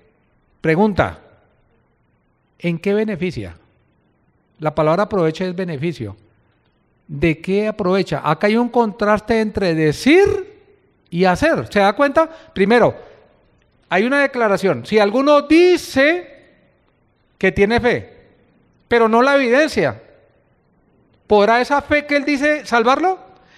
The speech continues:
Y después viene un ejemplo. Ustedes le dicen que "id en paz, calentados y saciados", y no le dais las cosas que son necesarias para el cuerpo. ¿De qué aprovecha? Así también la fe,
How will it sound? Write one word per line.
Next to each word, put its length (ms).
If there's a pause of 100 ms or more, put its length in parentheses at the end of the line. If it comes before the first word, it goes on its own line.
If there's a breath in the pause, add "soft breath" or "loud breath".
(180 soft breath)
Y 240
después 320
viene 220
un 160
ejemplo. 500
Ustedes 420
le 100
dicen 340
que 140
"id 120
en 100
paz, 280
calentados 500
y 60
saciados", 640 (760 soft breath)
y 140
no 100
le 100
dais 140
las 140
cosas 240
que 80
son 140
necesarias 360
para 160
el 100
cuerpo. 360
¿De 180
qué 80
aprovecha? 680 (320 loud breath)
Así 260
también 440
la 160
fe, 600